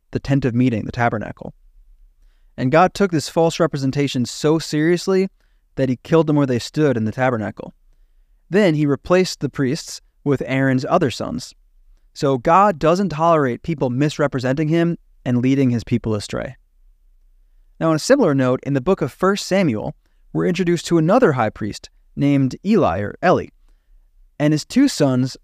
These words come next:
they too were also abusing their position as priests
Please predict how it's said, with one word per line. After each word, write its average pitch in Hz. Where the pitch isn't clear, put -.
they 180
too 151
were 123
also 156
abusing 165
their 151
position 151
as 120
priests -